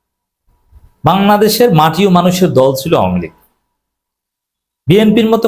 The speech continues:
কিংস পার্টি না। এই দল একজন দুইজন মানুষকে, কৃষক শ্রমিককে দাওয়াত দিয়ে বাংলাদেশের ক্ষমতায় গিয়েছিল। বাংলাদেশের মুক্তিযুদ্ধে নেতৃত্ব দানকারী দল আওয়ামী লীগ।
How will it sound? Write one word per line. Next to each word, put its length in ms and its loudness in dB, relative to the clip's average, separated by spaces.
কিংস 300 0
পার্টি 280 0
না। 120 -2
এই 160 2
দল 280 4
একজন 420 0
দুইজন 340 2
মানুষকে, 360 0
কৃষক 320 -2
শ্রমিককে 460 0
দাওয়াত 260 0
দিয়ে 180 2
বাংলাদেশের 540 -2
ক্ষমতায় 420 -2
গিয়েছিল। 320 -6
বাংলাদেশের 560 0
মুক্তিযুদ্ধে 580 0
নেতৃত্ব 460 -2
দানকারী 340 0
দল 180 0
আওয়ামী 240 -2
লীগ। 140 -6